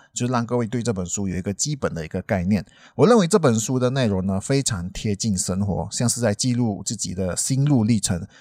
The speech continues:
作者的经历以及心里的想法。而且文字的描述呢，也带出了相当当下的心情、作者的喜怒哀乐啊，他的内心世界啊，他也有很好的描述出来。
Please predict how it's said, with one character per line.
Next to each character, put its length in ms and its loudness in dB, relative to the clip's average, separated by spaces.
作 140 4
者 180 4
的 100 4
经 280 0
历 100 4
以 180 -4
及 240 -4
心 300 -2
里 100 2
的 120 0
想 240 -4
法。 240 -6
而 120 6
且 220 4
文 240 4
字 140 0
的 100 4
描 240 4
述 220 0
呢， 100 2
也 140 0
带 180 4
出 160 0
了 80 -2
相 260 0
当 320 0
当 340 2
下 380 2
的 120 2
心 280 2
情、 340 -2
作 140 2
者 180 -4
的 340 -2
喜 300 -4
怒 120 2
哀 140 4
乐 160 4
啊， 220 2
他 140 -2
的 100 0
内 220 2
心 200 0
世 200 -2
界 180 4
啊， 300 4
他 180 0
也 140 2
有 120 4
很 220 -4
好 220 -4
的 160 -4
描 320 -6
述 240 -2
出 160 -2
来。 200 -4